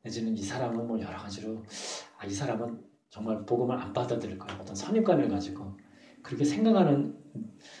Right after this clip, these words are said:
그 사람들이 있을지 모르겠습니다. 바로 그 사람을 위해서도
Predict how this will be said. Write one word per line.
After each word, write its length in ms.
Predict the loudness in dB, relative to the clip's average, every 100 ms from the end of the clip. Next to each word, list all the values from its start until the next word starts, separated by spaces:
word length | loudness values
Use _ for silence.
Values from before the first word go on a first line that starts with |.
| -12
그 680 | 0 4 6 6 2 -4 -8
사람들이 420 | -12 2 4 6 6
있을지 320 | 6 2 2
모르겠습니다. 720 | 4 4 4 -2 -8 -10 -14 -16 -20 _ _ _ _ -20 _ -12
바로 420 | -2 8 10 10
그 240 | 8 4
사람을 480 | 4 6 6 6 6
위해서도 720 | 8 6 4 4 4 4 0